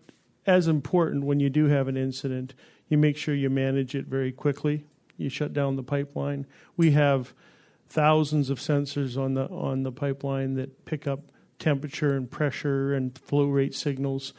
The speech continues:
every five seconds, and through satellite send that to a, a control center. And as soon as we ha-, detect a problem, we shut it down. And that allows us to minimize the impact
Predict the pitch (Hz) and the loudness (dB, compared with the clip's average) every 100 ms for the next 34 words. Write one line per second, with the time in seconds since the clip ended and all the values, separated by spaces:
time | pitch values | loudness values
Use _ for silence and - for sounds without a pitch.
0 | - - - - 151 139 139 147 139 135 | -20 -20 -20 -4 -2 -2 0 2 2 0
1 | - 139 143 139 143 127 135 131 - 139 | 0 -2 0 -2 -2 -2 -4 -4 -2 -2
2 | - 143 135 135 151 - 147 135 135 - | 2 2 2 0 -2 -4 -2 0 -2 -4
3 | - 135 127 - - 135 151 139 135 151 | -4 -4 -4 -8 -4 -2 0 -2 -2 -2
4 | 139 139 - _ - - - _ - 151 | -2 -4 -8 _ -20 -20 -20 _ -2 4
5 | 143 135 135 - - - 175 151 151 143 | 4 4 2 0 0 4 4 4 4 2
6 | 156 160 143 151 147 147 123 139 131 139 | 2 0 -2 2 0 0 -2 0 0 0
7 | 139 135 147 135 143 135 135 139 - _ | 0 0 -2 -4 -2 -2 -2 -6 -12 _
8 | _ _ _ 165 180 170 156 156 156 143 | _ _ _ 4 6 6 6 6 6 2
9 | - 143 139 151 147 139 135 135 143 143 | 0 2 4 4 4 4 2 2 2 2
10 | 143 131 127 - | 0 -2 -2 -8